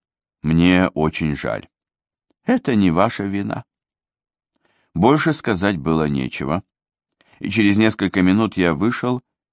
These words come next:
и отправился на поиски старшей медсестры. «Думаю, миссис Т умирает.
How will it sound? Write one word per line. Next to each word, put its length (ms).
и 80
отправился 640
на 140
поиски 500
старшей 520
медсестры. 680
«Думаю, 680
миссис 720
Т 320
умирает. 840